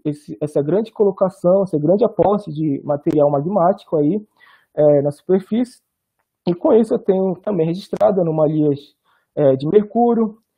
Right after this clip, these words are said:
é, acidificação dos oceanos e eventos de anoxia, certo? Outro ponto de o porquê que é importante a gente en-, entender corretamente essas lips são porque elas, elas envolvem aí também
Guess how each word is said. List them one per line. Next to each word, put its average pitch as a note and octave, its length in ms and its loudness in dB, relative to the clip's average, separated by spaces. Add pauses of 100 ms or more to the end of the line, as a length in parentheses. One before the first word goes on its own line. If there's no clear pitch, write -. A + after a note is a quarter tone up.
(200)
é, C#3+ 280 0
acidificação D3 640 -4
dos C3+ 140 -6
oceanos A3+ 720 2 (300)
e F#3 120 4
eventos G3 380 2
de G3 80 2
anoxia, G3 600 -4
certo? C#3 480 -4 (960)
Outro G#3 300 2 (500)
ponto G#3+ 500 2 (640)
de D#3+ 540 -2
o D3+ 60 -2
porquê G#3 340 2
que B3 100 -4
é B3+ 40 -2
importante G3+ 640 0
a E3 40 -6
gente E3+ 180 -8
en-, F3 160 -6 (140)
entender F#3+ 500 0
corretamente F3 680 0
essas C#3 320 -2
lips G3+ 380 -2 (520)
são B3+ 240 2
porque B3 240 0
elas, A3+ 200 4 (120)
elas G3 320 6
envolvem F#3+ 480 4
aí F3+ 100 -2
também F#3 340 0